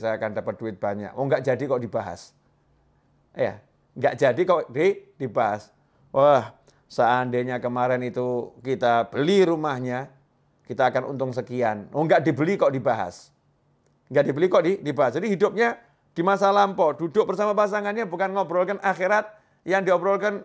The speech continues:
al-fulus, wal duit, dinar, wa dirham. <laughs> Yang diobrolkan cuman uang dan uang dan uang, ad-dunya, wa dunya, wa dunya. Sehingga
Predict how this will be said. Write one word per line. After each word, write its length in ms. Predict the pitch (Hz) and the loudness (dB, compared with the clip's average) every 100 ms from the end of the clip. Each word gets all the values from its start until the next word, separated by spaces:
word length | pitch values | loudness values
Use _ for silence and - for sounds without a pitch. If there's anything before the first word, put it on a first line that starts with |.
| - | 0
al-fulus, 720 | 196 202 180 196 208 190 143 | 4 4 2 2 2 2 -2
wal 320 | - 165 190 175 | -2 2 2 2
duit, 480 | 180 208 170 127 - - - | 4 4 4 0 -8 -14 0
dinar, 400 | 180 208 202 165 | 2 4 4 4
wa 80 | 180 | 0
dirham. 560 | 160 180 170 202 143 120 | 2 0 2 0 -2 -8
<laughs> 40 | 139 | -8
Yang 100 | 202 | -2
diobrolkan 480 | 180 180 170 175 208 | 2 2 2 0 -2
cuman 240 | 196 202 190 - - - | -2 -2 -4 -12 -20 -4
uang 400 | 180 208 214 202 | 2 4 2 0
dan 160 | 170 | -2
uang 400 | 175 190 202 190 | 0 2 2 0
dan 160 | 180 170 | -4 -2
uang, 240 | 190 180 | 0 0
ad-dunya, 640 | 160 139 123 190 196 202 180 | 0 -6 -2 -2 0 0 0
wa 80 | 165 | 0
dunya, 480 | 131 190 190 190 | 0 -2 0 0
wa 160 | 175 170 | 2 0
dunya. 400 | 139 180 180 131 - _ _ _ _ | 0 -4 -4 -6 -8 _ _ _ _
Sehingga 640 | - 180 180 208 247 240 | 0 0 4 4 2 0